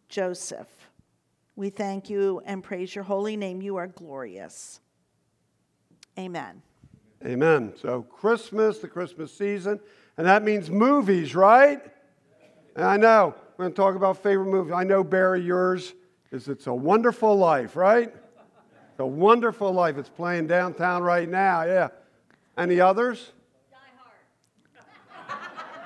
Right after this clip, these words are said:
Speaker 2: Hold on to that just a minute. That, hold on to that. We're gonna get back to that one in just a minute. Any others? White
Speaker 1: White
Speaker 2: Christmas.
Speaker 1: Christmas.
Speaker 2: Yay. Huh?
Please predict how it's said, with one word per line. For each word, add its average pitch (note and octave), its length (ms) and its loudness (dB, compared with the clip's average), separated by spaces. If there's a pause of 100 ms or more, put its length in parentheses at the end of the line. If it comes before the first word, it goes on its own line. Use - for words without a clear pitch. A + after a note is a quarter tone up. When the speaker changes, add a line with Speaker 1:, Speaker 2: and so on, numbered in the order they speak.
(120)
Speaker 2:
Hold C4 240 6
on C4 220 4
to B3 80 0
that A3+ 260 4
just A#3 300 -2
a A#3 60 0
minute. G#3+ 420 2
That, F#3 180 0 (320)
hold G#3 320 2
on A3+ 200 4
to A3+ 100 -4
that. A3 160 4
We're G3+ 100 -4
gonna F#3 200 -2
get G3 200 -2
back F#3+ 280 0
to F#3+ 80 -8
that F3+ 180 0
one E3 120 -10
in D#3+ 80 -10
just E3 280 -12
a F3 40 -8
minute. C#3+ 340 -6 (520)
Any F3 240 -2
others? C3 360 -2 (1600)
White G3+ 240 0
Speaker 1:
White A#3+ 220 -4
Speaker 2:
Christmas. - 840 -4
Speaker 1:
Christmas. D#3+ 140 -8
Speaker 2:
Yay. D#3 260 -6 (1000)
Huh? E3+ 180 -4